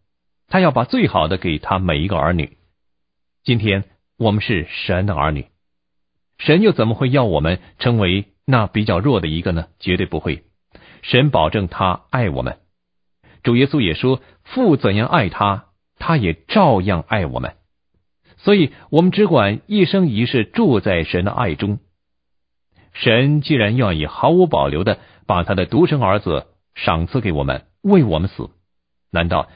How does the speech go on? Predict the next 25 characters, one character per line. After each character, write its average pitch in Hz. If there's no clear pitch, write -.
他 -
的 120
心 190
里 98
的 98
意 175
念 98
是 -
要 110
我 101
们 98
做 127
一 87
个 85
感 101
到 -
自 160
己 90
很 80
自 143
卑、 135
毫 -
无 160
价 135
值、 85